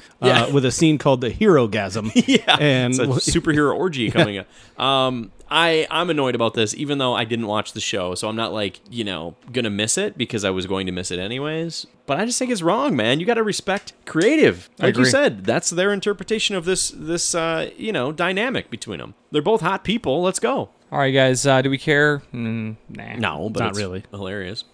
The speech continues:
Speaker 3: All right, next up, Dune, a movie that we do care about, is going to premiere at the Venice Film Festival.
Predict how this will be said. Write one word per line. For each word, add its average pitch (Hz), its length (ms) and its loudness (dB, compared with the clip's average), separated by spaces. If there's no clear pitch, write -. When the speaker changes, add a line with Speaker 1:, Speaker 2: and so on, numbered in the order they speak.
Speaker 3:
All 160 60 2
right, 160 120 4
next 170 240 0
up, 151 220 2
Dune, 143 400 4
a - 80 -4
movie 147 240 0
that 135 140 -4
we 127 100 0
do 143 140 0
care 123 180 0
about, 113 400 -4
is 131 540 -2
going 135 240 -2
to - 80 -12
premiere 127 300 -2
at 123 100 -2
the 120 80 -8
Venice 117 260 -4
Film - 260 -8
Festival. - 560 -12